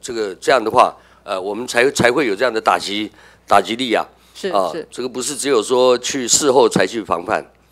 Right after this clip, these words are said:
Speaker 2: 是。
Speaker 1: 啊，去弥补。
Speaker 2: 好，谢谢，
Speaker 1: 啊，
Speaker 2: 谢谢。
Speaker 1: 另外，主委，那个国际化的方面，呃，你们还是要，未来的重点是哪一方面？国际化的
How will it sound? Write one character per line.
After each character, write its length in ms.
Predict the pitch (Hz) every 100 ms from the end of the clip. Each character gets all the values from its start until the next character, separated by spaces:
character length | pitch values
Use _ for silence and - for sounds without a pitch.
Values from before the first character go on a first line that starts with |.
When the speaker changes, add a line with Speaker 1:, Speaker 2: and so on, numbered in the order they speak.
| _
Speaker 2:
是。 160 | -
Speaker 1:
啊， 180 | 156 92
去 160 | - 120
弥 160 | 87
补。 180 | 90 76 - _ _ _ _ _
Speaker 2:
好， 120 | - - -
谢 140 | -
谢， 80 | 226
Speaker 1:
啊， 80 | 247 - - _ _
Speaker 2:
谢 60 | -
谢。 80 |
Speaker 1:
另 100 | 180
外， 180 | 220 196
主 140 | 156 190
委， 140 | 185
那 80 | 185
个 300 | 180 160 151
国 180 | 156 185
际 100 | 214
化 200 | 208 170
的 80 | 156
方 140 | 170
面， 280 | 180 156 123 98 101 -
呃， 200 | 113 113
你 120 | 117
们 100 | 127
还 100 | 127
是 120 | 127
要， 180 | 151 127
未 160 | 135 160
来 140 | 123
的 100 | 120
重 220 | 170 151
点 120 | 110
是 140 | 90 127
哪 140 | 87
一 40 | 85
方 160 | 87
面？ 80 | 90 - _ - - - _ -
国 100 | 110
际 140 | 143
化 220 | 147 151
的 100 | 104